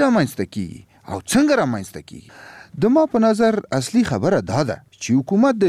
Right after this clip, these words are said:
الکترونیکي تذکرو د ویش کار ځنډولی او همدارنګه د انتخاباتو د کمیسیون کارونه هم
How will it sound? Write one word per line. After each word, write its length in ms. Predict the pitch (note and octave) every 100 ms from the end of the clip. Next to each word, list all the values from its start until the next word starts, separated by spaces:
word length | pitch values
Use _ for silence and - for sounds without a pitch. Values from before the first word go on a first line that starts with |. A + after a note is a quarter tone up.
| C#3+
الکترونیکي 640 | A2+ - G2 G#2 G#2 C#3+ B2+
تذکرو 460 | A2 - - G2+ G#2 G2
د 20 | F#2+
ویش 180 | C3 D#3 -
کار 160 | A2+ G3+
ځنډولی 480 | D#3 G2 E2 C#2 - - - - -
او 60 | G2+ F#2+
همدارنګه 580 | G#2+ C#3+ A#3+ C#3 D#3 G3+ - _ B2+
د 20 | B2+ C#3+
انتخاباتو 500 | C#3 D3 C#3+ G#3 G3 D3
د 80 | C#3
کمیسیون 380 | B2+ B2 - G#3+ C#3+
کارونه 300 | A2 G#3 B3+
هم 100 | F#3